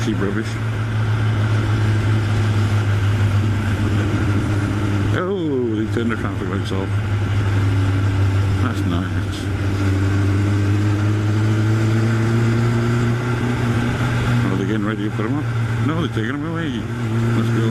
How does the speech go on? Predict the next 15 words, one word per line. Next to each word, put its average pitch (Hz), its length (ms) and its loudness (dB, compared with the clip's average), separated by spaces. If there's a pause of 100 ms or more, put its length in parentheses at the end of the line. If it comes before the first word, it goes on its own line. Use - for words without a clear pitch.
(140)
finished. 120 440 0 (2500)
It's 120 120 -2
nice 160 260 -2
when 139 80 -2
they 139 120 -4
finished. 123 380 -2 (1800)
Flow 120 220 0
of 117 100 -4 (120)
traffic. 117 380 -4 (800)
It's 117 100 0
all 135 200 0
nice 135 380 0
and 151 120 0
smooth 147 460 0
again. 147 320 -2